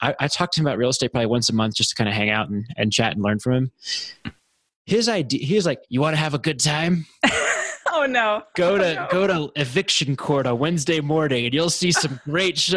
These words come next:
Speaker 1: stuff from the landlords and tenants. You'll learn a, you'll learn a lot." And he was, he said it with the biggest fu-, smile on his <laughs> face. And I was like, "This is the guy I wanna go to when I'm having an issue because there's
Speaker 2: He's
Speaker 1: no
Speaker 2: seen it
Speaker 1: way,
Speaker 2: all, probably.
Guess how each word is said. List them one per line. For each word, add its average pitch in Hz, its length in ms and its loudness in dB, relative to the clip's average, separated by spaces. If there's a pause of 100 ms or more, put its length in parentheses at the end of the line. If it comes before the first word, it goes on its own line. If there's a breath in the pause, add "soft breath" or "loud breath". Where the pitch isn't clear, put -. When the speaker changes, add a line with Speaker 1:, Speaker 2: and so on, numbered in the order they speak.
(100)
Speaker 1:
stuff 185 340 0
from 139 160 -4
the 131 80 2
landlords 156 540 0
and 120 100 -10
tenants. 147 340 0
You'll 147 140 -2
learn 151 160 2
a, 135 80 0 (120)
you'll 151 140 0
learn 151 140 2
a 135 60 0
lot." 143 300 -2
And 127 100 -6
he 156 100 4
was, 147 120 0 (160 loud breath)
he 185 80 2
said 180 140 2
it 151 60 2
with 143 80 0
the 135 60 -4
biggest 196 380 0
fu-, 175 140 0
smile 175 300 0
on 160 80 2
his 156 160 0
<laughs> - 0 -
face. - 360 -2
And 190 140 0
I 185 60 0
was 165 140 2
like, 135 200 -2 (380 loud breath)
"This 135 160 0
is 170 100 0
the 196 100 0
guy 156 240 0
I 156 40 2
wanna 151 240 0
go 127 180 2
to 127 360 0
when 113 200 -2
I'm 110 180 0
having 120 280 2
an 123 80 2
issue 92 380 -2
because 120 540 0 (640)
there's 131 260 0
Speaker 2:
He's 233 120 -2
Speaker 1:
no 139 80 -2
Speaker 2:
seen - 180 0
it 254 100 0
Speaker 1:
way, - 40 -2
Speaker 2:
all, 190 240 0
probably. 185 460 -2